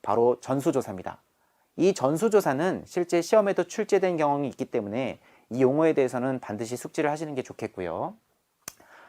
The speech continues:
전수조사의 반대 개념으로 표본조사가 있습니다. 표본조사는 조사 대상 전체의 성질을 알기 위해 전체 대신 그 일부분만을 조사하는 것. 어, 앞서 설명드린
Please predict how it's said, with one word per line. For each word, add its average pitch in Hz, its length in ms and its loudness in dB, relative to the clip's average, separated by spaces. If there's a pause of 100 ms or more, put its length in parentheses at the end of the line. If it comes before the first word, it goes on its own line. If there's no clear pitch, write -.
(220)
전수조사의 190 640 4
반대 143 300 4
개념으로 131 600 2 (140)
표본조사가 240 600 4
있습니다. 87 520 -6 (560)
표본조사는 175 800 2 (440)
조사 156 300 6
대상 190 380 4
전체의 147 580 4
성질을 202 420 2
알기 117 340 2
위해 156 400 2 (340)
전체 165 360 2
대신 120 420 0 (320)
그 180 400 4
일부분만을 180 1120 0
조사하는 120 520 2
것. 82 140 -12 (500)
어, 92 200 -2
앞서 - 280 4
설명드린 214 720 2